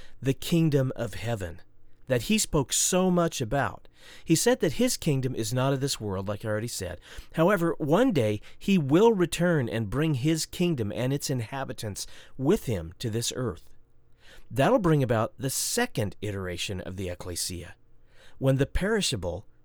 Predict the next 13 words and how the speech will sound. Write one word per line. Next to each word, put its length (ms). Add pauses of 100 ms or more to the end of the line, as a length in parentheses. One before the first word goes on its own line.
will 140
put 240
on 220 (100)
immortality 840
and 220
rule 300
and 200
reign 280
with 160
Jesus 460
on 120
the 160
earth. 320